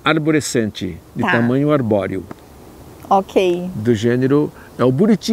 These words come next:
Speaker 1: esse é o nosso famoso buriti.
Speaker 2: Exato, que é buriti, eu sei, mas eu quero que você, sem
Speaker 1: Tá.
Speaker 2: ler a placa,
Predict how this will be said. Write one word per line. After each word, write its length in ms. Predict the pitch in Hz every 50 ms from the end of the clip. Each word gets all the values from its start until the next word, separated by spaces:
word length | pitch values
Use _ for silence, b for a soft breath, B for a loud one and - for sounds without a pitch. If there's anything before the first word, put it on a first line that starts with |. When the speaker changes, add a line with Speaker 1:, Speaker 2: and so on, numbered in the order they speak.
| 208 160
Speaker 1:
esse 180 | 120 - -
é 40 | 113
o 20 |
nosso 220 | 123 120 120 - -
famoso 400 | 139 117 120 131 139 131 131 143
buriti. 520 | 131 135 151 147 156 - - - 90 - - -
Speaker 2:
Exato, 440 | 220 240 277 - 466 311 247 - -
que 80 | - 220
é 40 | 202
buriti, 400 | 175 208 214 220 208 - - 208
eu 80 | 214
sei, 240 | - - - 403 247
mas 160 | 220 214 220
eu 60 | 220 208
quero 200 | - 214 202 -
que 120 | - -
você, 480 | 220 - 233 226 - - 277 269 294 294 B B B B B -
sem 300 | - - - 381 381 392
Speaker 1:
Tá. 60 | 370
Speaker 2:
ler 140 | 339 285 285
a 100 | 247 233
placa, 580 | 233 - 226 196 190 190 190 - - 262 269